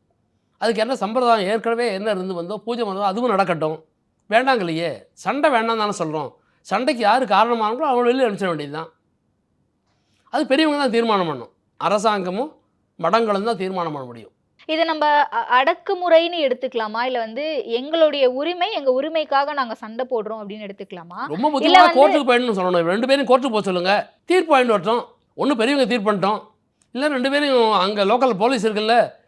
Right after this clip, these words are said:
Speaker 1: கம்ப்ளைண்ட் பண்ணி க-, வக்கீல் மூலமா கேஸ் போட்டோம். யாருக்கு தீர்ப்பாரதோ அவங்க பண்ணிட்டோமே. இந்த சண்டை தொடரக்கூடாது.
Speaker 2: சரி,
Speaker 1: எப்படியா
Speaker 2: ஆனா
Speaker 1: இருந்தாலும்
Speaker 2: இந்த விஷயத்துல மட்டும் கோர்ட்டுக்கு போலான்னு சொல்றீங்க. ஆனா மத்த விஷயங்கள், ஆனா இப்ப அனைத்து சாதியினரும் அர்ச்சகராகலாம்
Speaker 1: அது கோர்ட்டுக்கு
Speaker 2: அப்படின்ற
Speaker 1: போய் ஃபைல்
Speaker 2: விஷயத்துக்கு வந்து
Speaker 1: ஆயிடுச்சுமா. அது திருப்பி
Speaker 2: வேதங்கள்லாம்
Speaker 1: எடுக்கக்கூடாது.
Speaker 2: இருக்கு. எங்களுக்கு வந்து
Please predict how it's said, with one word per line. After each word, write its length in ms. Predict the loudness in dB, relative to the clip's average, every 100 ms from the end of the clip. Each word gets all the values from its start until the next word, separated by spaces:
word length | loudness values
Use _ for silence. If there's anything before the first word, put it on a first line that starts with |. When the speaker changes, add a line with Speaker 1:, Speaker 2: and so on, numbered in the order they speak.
| _
Speaker 1:
கம்ப்ளைண்ட் 320 | 0 4 2 2
பண்ணி 240 | 0 0
க-, 200 | 2 2
வக்கீல் 320 | 0 -2 -2
மூலமா 200 | 0 0
கேஸ் 280 | 2 0 0
போட்டோம். 360 | -2 0 0 -2 -8 _ _ 2
யாருக்கு 260 | 2 2
தீர்ப்பாரதோ 380 | -2 0 0 2
அவங்க 200 | 2 0
பண்ணிட்டோமே. 280 | -2 -4 -6 -8 _ _ _ _ _ _ -8
இந்த 80 | -4
சண்டை 260 | 0 2 2
தொடரக்கூடாது. 480 | 4 4 6 4 4
Speaker 2:
சரி, 40 |
Speaker 1:
எப்படியா 240 | 4 6
Speaker 2:
ஆனா 140 | 6 6
Speaker 1:
இருந்தாலும் 140 | 4
Speaker 2:
இந்த 200 | 0 0 0
விஷயத்துல 520 | 2 2 4 4 4
மட்டும் 320 | 4 0 0 8
கோர்ட்டுக்கு 420 | 10 10 6 0
போலான்னு 360 | 4 4 4 0
சொல்றீங்க. 460 | 0 0 0 -2 -4 2 4
ஆனா 260 | 6 4 2
மத்த 340 | 2 2 2 -2
விஷயங்கள், 480 | 0 -2 4 6
ஆனா 140 | 6 4
இப்ப 200 | 2 2
அனைத்து 320 | 2 -2 0
சாதியினரும் 560 | 4 4 4 -2 -2 0
அர்ச்சகராகலாம் 540 | -2 0 0 2 2 6
Speaker 1:
அது 80 |
கோர்ட்டுக்கு 280 | 6 6 4
Speaker 2:
அப்படின்ற 100 | 4
Speaker 1:
போய் 0 |
ஃபைல் 200 | 4 4
Speaker 2:
விஷயத்துக்கு 160 | 4 4
வந்து 140 | 4
Speaker 1:
ஆயிடுச்சுமா. 280 | 0 2 2
அது 120 | 2
திருப்பி 180 | 2 8
Speaker 2:
வேதங்கள்லாம் 400 | 8 8 6 8
Speaker 1:
எடுக்கக்கூடாது. 500 | 8 8 8 6 6
Speaker 2:
இருக்கு. 220 | 6 6
எங்களுக்கு 320 | 6 4 2 2
வந்து 240 | 2 2